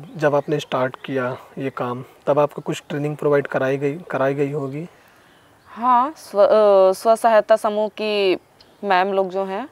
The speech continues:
Speaker 2: वो हम लोगों को ट्रेनिंग दिए थे जब हम लोग मीटिंग में गए थे, किस प्रकार से कचरा अलग करना है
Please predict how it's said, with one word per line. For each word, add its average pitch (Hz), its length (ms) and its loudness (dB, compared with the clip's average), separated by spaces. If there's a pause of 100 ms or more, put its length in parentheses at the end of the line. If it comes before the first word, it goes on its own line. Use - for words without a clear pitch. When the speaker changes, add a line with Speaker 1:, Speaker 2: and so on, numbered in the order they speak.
(540)
Speaker 2:
वो 202 160 4
हम 208 180 2
लोगों 202 240 2
को 196 420 4
ट्रेनिंग 190 440 0
दिए 190 180 4
थे 196 140 -4
जब 175 180 -2
हम 190 140 -4
लोग 190 80 0
मीटिंग 185 420 0
में 165 100 -2
गए 147 140 2
थे, 165 240 -10 (400)
किस 220 160 -4
प्रकार 202 360 4
से 208 120 -4
कचरा 196 340 4
अलग 180 180 2
करना 143 320 -2
है 156 180 -16